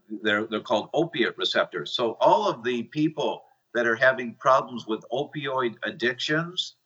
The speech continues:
C B D is a valuable tool that helps with weaning down from those, the cravings for those opioid addictions. The,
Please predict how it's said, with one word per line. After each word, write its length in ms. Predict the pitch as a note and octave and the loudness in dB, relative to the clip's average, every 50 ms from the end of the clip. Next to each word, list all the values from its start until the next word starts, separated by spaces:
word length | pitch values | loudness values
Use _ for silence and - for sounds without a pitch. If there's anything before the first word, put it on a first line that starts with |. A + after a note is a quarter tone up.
| _ _ _ | _ _ _
C 240 | - - F3+ F3 F3+ | -6 2 2 2 4
B 180 | D#3 E3 E3 | 4 2 2
D 440 | D#3 - D3+ D3+ D3+ D3+ D3 C#3+ - - | 2 4 2 2 4 2 0 -2 -2 -2
is 200 | A#2+ B2+ A#2+ - | -2 -2 2 2
a 120 | B2 A#2 G#2+ | 2 2 2
valuable 680 | - - A#2+ B2 C#3 D#3 D#3 D3+ - C3+ C3 A#2 G#2 | 4 6 6 6 8 6 4 2 0 -2 -4 -4 -4
tool 680 | _ - - - - C3+ C#3+ D3 D3+ D#3 D#3+ E3+ D#3+ A2+ | _ -8 -6 -6 -6 -4 0 2 2 2 2 0 -2 0
that 160 | A#2 A2 G#2+ | 0 0 0
helps 520 | G#2+ - - B2+ C#3 - C#3+ - - - A#2+ | -2 2 2 2 4 2 0 -6 -10 -10 -2
with 180 | B2+ A#2+ A2 - _ | 0 0 0 0 _
weaning 460 | G#2 A2+ B2 C#3 C#3+ C#3+ C3 A#2 F#2+ | -4 -4 -4 -4 -6 -8 -8 -8 -6
down 400 | - - G#2 A2 A#2+ C3+ D3 D#3 | 0 2 4 4 4 4 0 -2
from 180 | D3+ - C3+ A#2+ | -4 -6 -4 -2
those, 280 | A#2+ A2+ A2 G2 - - _ _ _ _ _ _ | 0 -2 -2 -2 -6 -10 _ _ _ _ _ _
the 80 | - B2 | -8 -8
cravings 640 | - - - - C#3 D3 D#3 D#3 E3 E3 D#3+ D3+ - | -6 -4 0 2 4 4 4 2 2 0 -2 -4 -4
for 120 | - D3 | -4 -6
those 340 | C3 D3 B2+ B2 C3 - - - | -4 -2 -2 0 -2 -2 -2 -2
opioid 540 | C3 D3 - - D3 C#3 C3+ C3+ C3+ B2 B2 | -4 -4 -4 -4 -8 -6 -4 -4 0 0 -2
addictions. 560 | A2 A2+ C3+ C3 - - D3+ D3+ D3+ C#3+ - | -2 0 -4 -4 -4 -4 -4 -4 -4 -4 -4
The, 180 | A2 G2 - | -4 -4 -4